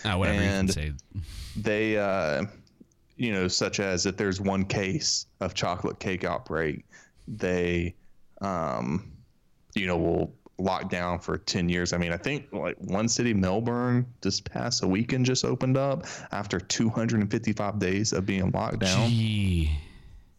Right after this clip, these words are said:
Speaker 2: Yeah.
Speaker 1: That's
Speaker 2: Two hundred and fifty-five days.
Speaker 1: Yeah, Australia, what? I,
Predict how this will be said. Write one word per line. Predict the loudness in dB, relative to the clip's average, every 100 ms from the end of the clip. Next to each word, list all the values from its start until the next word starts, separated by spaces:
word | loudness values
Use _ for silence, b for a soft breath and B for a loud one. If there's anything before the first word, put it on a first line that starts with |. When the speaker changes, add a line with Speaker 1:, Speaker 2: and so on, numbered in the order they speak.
| _ _ _ _ -6
Speaker 2:
Yeah. | -2 0 0 -4 -16 -20 -20 _ _ _ 0
Speaker 1:
That's | 2 0 -2 -2 B B B B B B B B B B _ _ _
Speaker 2:
Two | -4 0 2
hundred | 2 0 0 0
and | 0
fifty-five | 2 0 0 -2 -2
days. | -2 -2 -2 -6 -10 -2
Speaker 1:
Yeah, | 2 4 2 0
Australia, | 0 0 0 2 0 2 0
what? | 2 0 -2 -8 B B B B B B -18 B B B B B B B -8
I, | -8